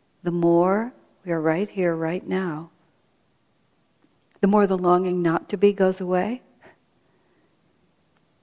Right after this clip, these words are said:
Because really that's all that's ever happening. It's just a flow of energy.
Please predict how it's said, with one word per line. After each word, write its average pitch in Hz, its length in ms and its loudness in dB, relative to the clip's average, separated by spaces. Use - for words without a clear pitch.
Because 202 340 -2
really 208 240 4
that's 196 260 0
all 190 160 -4
that's 196 220 -8
ever 190 160 -6
happening. 190 480 -4
It's 170 180 -4
just 175 400 -6
a 196 40 -8
flow 175 260 -4
of 175 120 -10
energy. 196 540 -10